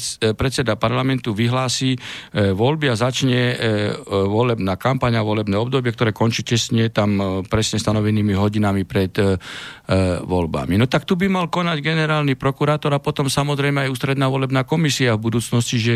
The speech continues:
že, e, nezaregistruje takýchto kandidátov, lebo zjavne porušovali, e, zjavne porušovali zákon. No a tu je, e, tu Spolužiakovi treba povedať, že tu existuje aj, aj nejaký trestný čin dokonca, trestný čin, e,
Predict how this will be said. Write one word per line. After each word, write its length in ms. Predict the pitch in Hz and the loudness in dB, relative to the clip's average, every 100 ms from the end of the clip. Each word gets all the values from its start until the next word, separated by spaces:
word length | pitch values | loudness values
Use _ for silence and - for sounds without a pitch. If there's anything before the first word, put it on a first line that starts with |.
| 110 - - - | -2 -6 -10 -4
že, 640 | - 101 120 117 113 113 110 - - - | 2 4 4 4 2 0 -2 -8 -20 -6
e, 100 | 107 107 | 0 2
nezaregistruje 880 | 107 147 151 135 117 110 - 120 117 | 4 2 2 0 0 -2 -2 0 0
takýchto 460 | 113 113 117 101 107 | 0 -2 -4 -2 -2
kandidátov, 680 | - 107 104 113 123 120 143 | 0 0 0 0 0 0 0
lebo 220 | 131 120 | 0 0
zjavne 400 | 107 117 117 127 | 0 0 0 -2
porušovali, 680 | 120 117 117 123 117 120 120 | 0 -2 0 0 2 2 0
e, 60 | 113 - - - 101 98 92 90 90 90 - 92 | -2 -8 -16 -6 0 2 0 -2 -4 -6 -6 -4
zjavne 400 | 95 127 127 127 | 0 0 2 0
porušovali 680 | 123 120 113 123 117 113 98 | 0 -2 0 0 2 0 0
zákon. 400 | 98 101 107 139 | 0 -2 0 0
No 100 | 139 | 2
a 140 | 131 | 0
tu 200 | 123 143 | -2 -2
je, 320 | 147 151 151 143 | 0 2 0 -4
e, 380 | - - - 127 | -10 -14 -4 -2
tu 100 | 135 | 0
Spolužiakovi 680 | - 151 151 147 143 147 143 | 0 0 2 0 0 -2 -2
treba 320 | - 220 180 | -2 -2 0
povedať, 380 | 156 135 127 117 | 0 0 0 0
že 100 | 120 | 0
tu 120 | 131 | 0
existuje 480 | 135 127 127 - 135 | -2 -2 -2 0 2
aj, 180 | 135 135 131 131 | 2 0 0 0
aj 140 | 135 127 | 0 2
nejaký 380 | 131 131 123 127 | 2 0 -2 -2
trestný 360 | 135 123 139 | 0 2 2
čin 220 | 123 180 202 | 0 0 0
dokonca, 540 | 147 - 120 117 113 | -2 0 -2 0 0
trestný 380 | 110 120 - 117 | 0 -2 0 -2
čin, 340 | - 123 127 | 0 0 2
e, 80 | 135 | 0